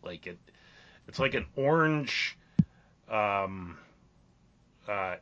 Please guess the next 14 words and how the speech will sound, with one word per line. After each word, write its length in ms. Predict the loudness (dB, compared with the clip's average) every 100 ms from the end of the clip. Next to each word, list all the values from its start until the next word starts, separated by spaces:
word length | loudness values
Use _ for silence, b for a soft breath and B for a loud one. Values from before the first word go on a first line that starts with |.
| -8
imitation 1120 | -4 -2 -4 -6 _ _ -12 -6 -4 -4 -4 -6
of 120 | -6
mashed 320 | -4 -4 -6
potatoes 640 | -10 -6 -4 -4 -6 -10 -10
that 160 | -10 -10
is 140 | -16 -14
really 460 | -10 -10 -8 -12 -14 -20 _ _
bad. 260 | -8 -8 -8 -16 -20 -20 _ _ _ -20
Like, 140 | -20 -16
I, 80 | -18 -20 -20 -20
I, 400 | -20 -20 -12 -10
ugh. 80 | -8 -12 -20 -18 -18 -18 -20 -20 b b b b b b _ -2
So 100 | 4
anyway, 300 | 6 6